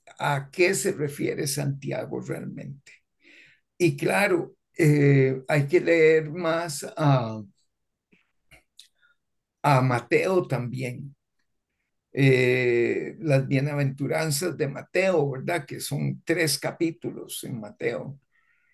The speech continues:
Y, y eso es importante porque ahí también hay puntos de referencia, de, de vínculo.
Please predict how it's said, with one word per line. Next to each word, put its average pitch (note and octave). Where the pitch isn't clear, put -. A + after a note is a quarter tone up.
Y, C#3+
y -
eso D#3
es D#3+
importante F#3
porque C#3+
ahí C#3+
también D#3+
hay C#3+
puntos E3
de D3+
referencia, C#3+
de, C3
de A#2
vínculo. E3